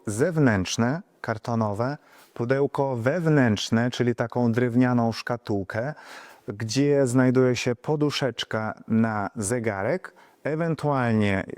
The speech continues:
dodatkowe akcesoria, etui, w którym znajdziemy instrukcje i różne informacje reklamowe i obowiązkowo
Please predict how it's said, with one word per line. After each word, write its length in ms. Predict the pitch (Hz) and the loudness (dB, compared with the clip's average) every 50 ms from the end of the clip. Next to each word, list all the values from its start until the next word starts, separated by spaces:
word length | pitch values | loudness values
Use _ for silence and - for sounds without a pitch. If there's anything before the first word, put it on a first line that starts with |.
| - _ _ - | -16 _ _ -4
dodatkowe 720 | 107 104 120 123 127 117 - - - 123 113 107 104 92 - | -2 0 0 0 -2 -4 -4 -4 -4 -4 -2 -2 -4 -4 -4
akcesoria, 880 | 113 104 - - - 110 - - - 107 98 98 98 95 110 139 175 196 - _ _ _ - - _ - _ _ _ - | -8 -8 -6 -6 -6 -6 -6 -4 -4 -4 -2 -2 -2 -2 -2 -2 -4 -6 -10 _ _ _ -20 -20 _ -20 _ _ _ -4
etui, 640 | 147 151 156 - - - 175 170 147 127 110 101 95 | -4 -4 -4 -6 -6 -2 0 2 4 4 4 4 2
w 80 | - - | -2 -6
którym 360 | - - 117 110 117 117 110 | -6 -6 -4 -2 -2 -2 0
znajdziemy 600 | 104 120 117 120 113 110 120 113 113 110 104 - - _ _ _ | 0 0 0 0 0 0 0 0 2 0 -2 -2 -4 _ _ _
instrukcje 1080 | 143 139 135 123 - - - - 139 143 147 123 - - - - 117 113 113 113 110 107 - _ _ - | 2 2 2 2 0 -4 -4 -2 0 0 0 -2 -4 -8 -6 -2 0 2 2 2 2 0 -2 _ _ 0
i 420 | 120 117 113 113 113 113 113 113 - | 2 4 6 6 6 6 6 4 4
różne 400 | - 113 120 120 110 107 113 110 | 2 0 0 0 2 2 2 2
informacje 640 | 107 104 - - 113 113 113 107 104 - - - 107 107 | 2 0 -2 -4 -4 -2 -2 -4 -6 -6 -4 -4 -2 -2
reklamowe 720 | 110 107 - 110 107 101 101 98 95 101 123 147 185 208 - - - - - - _ _ - | -4 -4 -6 -6 -6 -4 -4 -4 -2 -2 -2 -4 -4 -6 -8 -14 -20 -20 -20 -20 _ _ -2
i 300 | 143 156 170 180 185 - - _ _ | 2 4 4 4 4 2 0 _ _
obowiązkowo 1040 | 151 147 147 131 139 131 120 120 113 113 107 - - 143 143 135 127 131 131 131 | -4 -2 0 0 0 0 2 2 2 0 0 -2 -2 -4 -2 -2 -2 -2 -2 -2